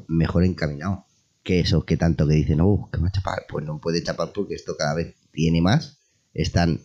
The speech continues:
muy activos con ello, lo están desarrollando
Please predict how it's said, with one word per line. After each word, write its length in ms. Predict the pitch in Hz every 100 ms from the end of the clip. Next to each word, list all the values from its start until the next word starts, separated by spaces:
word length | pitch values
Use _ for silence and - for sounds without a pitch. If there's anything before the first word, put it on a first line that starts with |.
| -
muy 480 | 78 80 95 104 85
activos 500 | 80 - 101 90 -
con 580 | 85 80 80 80 80 85
ello, 280 | 110 147 220 _ _ _ _
lo 200 | 95 90
están 340 | 87 - 85 82
desarrollando 720 | 80 78 80 80 85 73